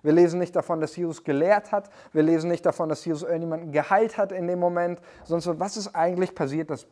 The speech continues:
dass Zachäus sich verändert hat und verändern konnte? Und ich, und das ist dieser eine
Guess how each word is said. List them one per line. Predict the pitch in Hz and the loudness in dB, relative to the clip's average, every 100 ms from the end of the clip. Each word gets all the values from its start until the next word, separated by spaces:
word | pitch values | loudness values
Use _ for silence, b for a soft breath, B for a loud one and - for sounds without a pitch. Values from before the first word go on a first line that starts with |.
| - | -16
dass | 170 131 - | -8 -8 -8
Zachäus | - 131 - 160 135 - B B - | -8 -8 -2 0 0 -2 B B -8
sich | 143 - | -6 -6
verändert | 151 131 131 123 117 | -8 -8 -6 -6 -6
hat | 117 | -8
und | 131 | -10
verändern | 120 - 120 123 | -12 -10 -8 -8
konnte? | 117 117 104 107 101 B B B - | -8 -8 -6 -8 -10 B B B -6
Und | 135 | -2
ich, | 143 - - | -2 -4 -4
und | 143 | -2
das | 147 151 | 0 -2
ist | - 175 | -6 -4
dieser | 165 170 | 2 0
eine | 135 151 156 - | 2 0 0 -4